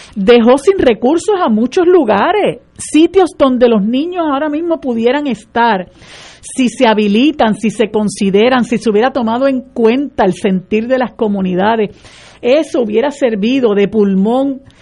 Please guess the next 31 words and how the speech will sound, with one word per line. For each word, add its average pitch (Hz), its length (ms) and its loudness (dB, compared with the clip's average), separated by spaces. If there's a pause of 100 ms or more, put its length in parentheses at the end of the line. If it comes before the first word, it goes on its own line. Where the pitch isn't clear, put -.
(200)
de 208 200 2
válvula 247 480 0
de 220 60 2
escape, 226 640 0
para 202 240 -2
que 208 80 -4
usted 226 240 0
dijera, 277 300 0
"Mira, 247 180 2
escalonadamente 226 960 -2
vamos 196 240 -4
a - 20 -6
empezar 247 580 -6 (640)
a, 175 540 0 (100)
a, 175 720 -6
a 208 100 -4
recibir 220 440 -2
a 277 60 2
los 233 160 -2
niños 254 440 -2
de, 196 240 -2
de 196 180 -4
tales 220 340 -2
y 226 120 -6
cuales 214 380 -4
grados". 190 540 -2 (480)
Pero 220 180 2
lo 214 140 2
triste 294 500 0
del 285 160 2
asunto, 208 800 -4